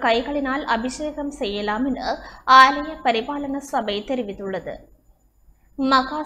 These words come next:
சிவராத்திரி விரத சிறப்பு நிகழ்வுகள் மட்டக்களப்பு தேற்றாத்தீவு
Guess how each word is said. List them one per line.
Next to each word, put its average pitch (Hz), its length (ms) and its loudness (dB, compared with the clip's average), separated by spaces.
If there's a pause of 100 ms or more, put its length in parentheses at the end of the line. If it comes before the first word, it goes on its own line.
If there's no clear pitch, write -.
சிவராத்திரி 269 600 -2
விரத 220 260 -2 (100)
சிறப்பு 254 420 -2
நிகழ்வுகள் 233 580 -2 (180)
மட்டக்களப்பு 254 640 -4 (100)
தேற்றாத்தீவு 226 720 -2